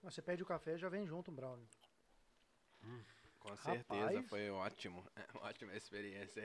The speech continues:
Speaker 1: Vai, Calangão.
Speaker 3: <laughs> Só difícil com dois na boca.
Speaker 1: Hum.
Speaker 2: Nossa.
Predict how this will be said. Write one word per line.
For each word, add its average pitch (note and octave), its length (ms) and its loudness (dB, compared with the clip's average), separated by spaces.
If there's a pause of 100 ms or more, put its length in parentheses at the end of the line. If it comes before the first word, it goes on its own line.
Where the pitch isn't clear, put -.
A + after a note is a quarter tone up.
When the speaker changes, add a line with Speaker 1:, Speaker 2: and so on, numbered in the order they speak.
(100)
Speaker 1:
Vai, E3+ 160 6
Calangão. E3 440 8
Speaker 3:
<laughs> A#2 40 -2
Só D3 160 12
difícil D#3+ 540 12
com E3+ 100 12
dois E3 480 12
na E3 180 12
boca. D3 480 6 (2250)
Speaker 1:
Hum. F#3 160 -6 (4000)
Speaker 2:
Nossa. A#3 480 -6